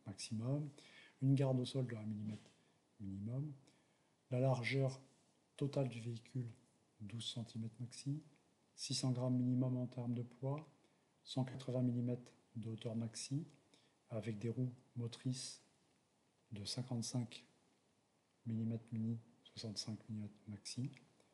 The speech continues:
trois roues minimum, et cetera. En fait, le véhicule doit, euh, respecter l'ensemble de ces critères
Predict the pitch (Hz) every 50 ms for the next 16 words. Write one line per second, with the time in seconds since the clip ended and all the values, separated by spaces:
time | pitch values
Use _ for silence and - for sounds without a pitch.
0 | _ _ _ _ _ _ _ _ _ _ _ _ _ - - - - 113 110 110
1 | 104 104 107 107 110 113 113 110 113 117 127 135 143 143 135 - - - _ _
2 | _ _ _ _ _ _ _ _ _ _ _ _ - 110 - - - 104 110 104
3 | 98 107 131 147 135 117 104 - - 131 131 - - 117 107 107 117 113 110 -
4 | - - 127 123 117 110 101 - - - _ _ _ - 107 107 110 107 117 113
5 | 113 113 110 104 98 92 92 92 - - - _ _ _ - - 131 - - -
6 | 127 - - 120 117 117 - - 123 113 104 - 113 - - 113 - - 113 110
7 | 117 127 143